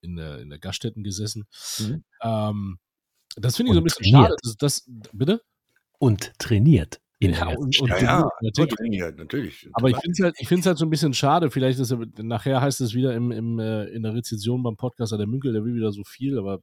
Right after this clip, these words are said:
Speaker 1: ähm, <laughs> ist unrealistisch. Aber ich find's halt schade, dass die halt auch nicht mehr auf ist unter der Woche, ne? Dass man einfach sagen kann, man geht dahin, man trifft sich auf ein Eismeister-Baguette,
Speaker 2: Ist sie
Speaker 1: äh,
Speaker 2: zu?
Speaker 1: bitte?
Speaker 2: Ist sie zu?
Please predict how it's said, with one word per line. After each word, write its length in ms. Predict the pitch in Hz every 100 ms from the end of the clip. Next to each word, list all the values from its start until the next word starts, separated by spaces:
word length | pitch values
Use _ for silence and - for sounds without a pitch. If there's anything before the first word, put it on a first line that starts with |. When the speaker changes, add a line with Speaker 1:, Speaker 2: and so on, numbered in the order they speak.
| -
Speaker 1:
ähm, 440 | 90 87 85 87
<laughs> 840 | - - - - _ - - - -
ist 100 | -
unrealistisch. 520 | 160 135 104 98 107
Aber 80 | 110
ich 60 |
find's 160 | 156 151
halt 140 | 127
schade, 280 | - 131 175
dass 160 | 135 -
die 180 | 131
halt 120 | 120 120
auch 80 | 123
nicht 140 | 104
mehr 100 | 117
auf 180 | 180 -
ist 100 | 98
unter 180 | 92 85
der 140 | 73
Woche, 160 | - - 92
ne? 100 | 151
Dass 120 | 113
man 100 | 131
einfach 180 | 120 127
sagen 220 | 113 131
kann, 120 | - 123
man 140 | 120
geht 160 | 131 131
dahin, 140 | 151
man 100 | 135
trifft 220 | - 135
sich 100 | 135
auf 60 | 117
ein 80 | -
Eismeister-Baguette, 920 | - - 135 131 147 123 117 139 - _ - - - - -
Speaker 2:
Ist 240 | 135 131
sie 60 | 131
Speaker 1:
äh, 40 |
Speaker 2:
zu? 460 | 127 - 285 123 123 - _ _ -
Speaker 1:
bitte? 340 | 110 143 202 - _ _ _
Speaker 2:
Ist 100 | 110
sie 100 | 113
zu? 320 | - 247 -